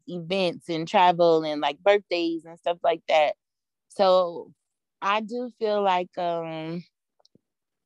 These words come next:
as a woman of a certain age,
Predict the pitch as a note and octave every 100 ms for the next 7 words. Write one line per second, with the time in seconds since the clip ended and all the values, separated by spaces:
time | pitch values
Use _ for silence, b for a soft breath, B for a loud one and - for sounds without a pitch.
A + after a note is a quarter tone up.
0 | - B B B F#3+ G3 G3 G3 G3+ G3
1 | F3+ F3 G#3+ F#3 - G#3+ A#3 G#3+ D3 F#2
2 | E2 D#3+ - -